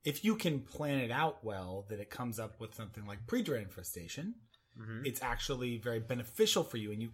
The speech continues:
Speaker 1: having less stamina can be to a cer-, or having less rank can be a good thing to a certain degree in a non-I P.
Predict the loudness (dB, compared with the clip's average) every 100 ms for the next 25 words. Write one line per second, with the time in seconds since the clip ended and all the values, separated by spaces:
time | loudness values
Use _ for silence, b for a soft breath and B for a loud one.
0 | -8 4 6 6 4 4 4 2 2 4
1 | 2 -2 -2 2 4 2 0 -2 -2 -4
2 | -2 0 0 -2 -2 0 0 0 2 0
3 | -2 -8 B B 10 10 8 8 4 -4
4 | B B B -4 2 4 4 2 0 2
5 | 2 2 -6 -8 -8 -10 -8 -10 -10 -12
6 | -12 -12 -16 -6 -2 0 0 -2 -6 -8
7 | -10 -12